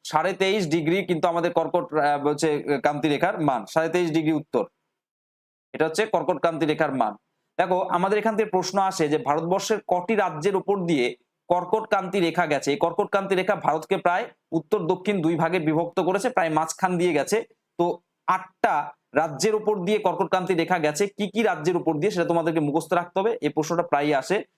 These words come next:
যে গুজরাট, রাজস্থান, তারপরে মধ্যপ্রদেশ, ছত্তিশগড়, আহ, ঝাড়খণ্ড, পশ্চিমবঙ্গ, ত্রিপুরা, মিজোরাম, এই আটটা রাজ্যের উপর দিয়ে কর্কটক্রান্তি রেখা গেছে, তোমরা এটা মুখস্থ করে নেবে।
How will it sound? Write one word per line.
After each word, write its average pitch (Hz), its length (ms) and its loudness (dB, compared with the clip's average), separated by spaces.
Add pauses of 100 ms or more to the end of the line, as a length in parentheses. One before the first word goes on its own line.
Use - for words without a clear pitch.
(140)
যে 147 120 0
গুজরাট, 165 540 -2
রাজস্থান, 175 640 -2 (260)
তারপরে 160 240 0
মধ্যপ্রদেশ, 180 720 -2
ছত্তিশগড়, 175 640 -2 (500)
আহ, 156 200 0
ঝাড়খণ্ড, 170 540 -2
পশ্চিমবঙ্গ, 180 600 0
ত্রিপুরা, 175 500 0
মিজোরাম, 143 420 0 (240)
এই 156 120 2
আটটা - 260 -2
রাজ্যের 170 320 0
উপর 160 200 0
দিয়ে 175 160 0
কর্কটক্রান্তি 156 480 0
রেখা 151 200 0
গেছে, 143 240 0
তোমরা 147 220 0
এটা 147 100 2
মুখস্থ 151 320 -2
করে 160 180 2
নেবে। 165 260 0